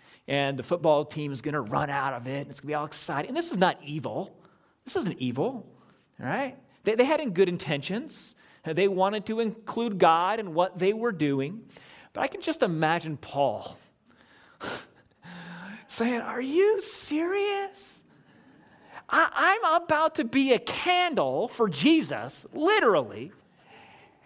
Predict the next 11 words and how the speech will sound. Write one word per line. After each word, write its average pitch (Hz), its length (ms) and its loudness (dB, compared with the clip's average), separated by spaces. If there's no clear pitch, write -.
And 285 180 4
you're 392 280 6
trying 359 320 4
to 349 80 -2
use 320 300 2
this 403 120 2
to 311 120 0
win 302 180 2
a 269 80 4
football 370 560 2
game? 539 500 0